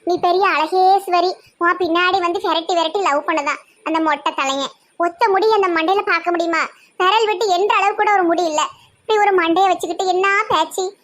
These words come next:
பொம்பளையாம பொம்பளை, சுடிதார் போட்ட பொம்பளையா? நீயும் தான் சுடிதார் போட்டிருக்க,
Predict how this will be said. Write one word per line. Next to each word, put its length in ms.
பொம்பளையாம 580
பொம்பளை, 280
சுடிதார் 360
போட்ட 240
பொம்பளையா? 400
நீயும் 200
தான் 160
சுடிதார் 280
போட்டிருக்க, 340